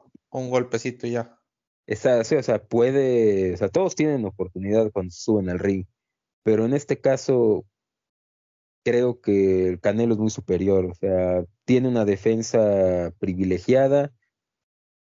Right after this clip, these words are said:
Speaker 2: A mí nunca me ha parecido que sea un noqueador, pero el hecho de ir subiendo de peso es una cuestión física. Entre más pesas, pues,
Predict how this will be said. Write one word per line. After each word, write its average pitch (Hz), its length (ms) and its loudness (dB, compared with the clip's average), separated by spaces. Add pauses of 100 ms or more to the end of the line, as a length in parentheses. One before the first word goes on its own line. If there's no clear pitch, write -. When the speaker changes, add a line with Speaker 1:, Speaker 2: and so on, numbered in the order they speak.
(180)
Speaker 2:
A 127 80 -2
mí 175 100 0
nunca 208 240 2
me 139 80 2
ha 139 80 -2
parecido 123 420 0
que 107 120 -10
sea 113 120 -2
un 117 100 -2
noqueador, 104 580 0 (260)
pero 110 160 2
el 127 80 2
hecho 156 240 0
de 139 80 4
ir 147 80 4
subiendo 131 400 2
de 98 100 -2
peso 123 500 0
es 156 160 -4
una 143 120 2
cuestión 113 380 -2
física. 101 520 -4
Entre 110 280 -2
más 151 200 0
pesas, 156 540 0 (460)
pues, 104 440 -2